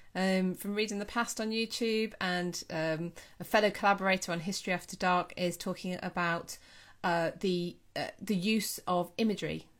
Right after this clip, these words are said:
uh, propaganda through imagery, this idea of the divine right to rule and how that was, um, m-, many examples. She's used examples to show how that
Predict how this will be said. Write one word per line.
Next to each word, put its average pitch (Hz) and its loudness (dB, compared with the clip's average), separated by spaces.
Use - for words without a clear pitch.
uh, 202 -2
propaganda 185 0
through 165 -4
imagery, 175 0
this 175 -2
idea 165 0
of 160 -4
the 165 -10
divine 175 0
right 165 0
to 175 -6
rule 170 2
and 165 -4
how 180 -2
that 180 -2
was, 160 -6
um, 170 -4
m-, 190 -4
many 196 4
examples. 170 -2
She's 180 -2
used 175 4
examples 190 0
to - -10
show 156 -4
how 170 -4
that 160 -8